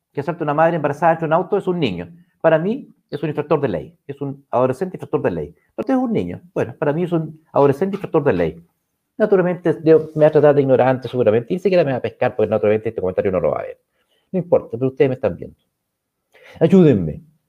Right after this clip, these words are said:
Yo sigo creyendo que los que están llenos de sueños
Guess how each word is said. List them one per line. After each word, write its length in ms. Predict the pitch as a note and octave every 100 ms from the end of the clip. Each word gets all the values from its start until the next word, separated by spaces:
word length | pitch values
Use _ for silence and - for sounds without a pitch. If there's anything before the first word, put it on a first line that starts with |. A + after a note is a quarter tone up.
| _ _ _ _ _ _ _ _ _
Yo 120 | C3
sigo 180 | C3 E3
creyendo 380 | C#3 C#3 D3 C#3+
que 100 | C3
los 180 | A#2 A2+
que 60 |
están 160 | - A#2
llenos 240 | C3 C3+
de 100 | B2
sueños 480 | A2+ - B2+ C3 -